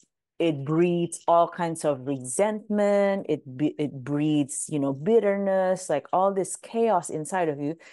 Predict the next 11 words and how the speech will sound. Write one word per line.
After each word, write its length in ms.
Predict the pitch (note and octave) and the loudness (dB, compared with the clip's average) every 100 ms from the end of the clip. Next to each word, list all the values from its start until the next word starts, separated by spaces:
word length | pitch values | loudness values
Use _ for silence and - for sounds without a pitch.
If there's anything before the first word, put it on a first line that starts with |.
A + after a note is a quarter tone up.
| - _ | -20 _
simply 500 | - - B3+ C4 C4 | -10 -2 0 2 0
because 680 | G#3+ F3+ - F#3+ C3+ C3 D#3 - - - | 0 -2 0 2 4 2 -2 -12 -16 -8
we 220 | D#3 F3 | -2 0
were 180 | E3+ E3 | 0 0
not, 320 | D#3 D3 - _ _ - _ - | 0 0 -2 _ _ -20 _ 0
uh, 380 | C#3+ C#3 C3 - - | 2 4 2 -2 -6
brave 520 | D3+ C#3 D#3+ D#3 D#3+ | -8 0 2 2 0
enough 300 | C#3+ C3+ C3 - | -2 -4 -8 -6
to, 360 | C#3+ C#3 C3 - | -2 -2 -2 -4
you 140 | D#3 | -6
know, 180 | A2+ | -6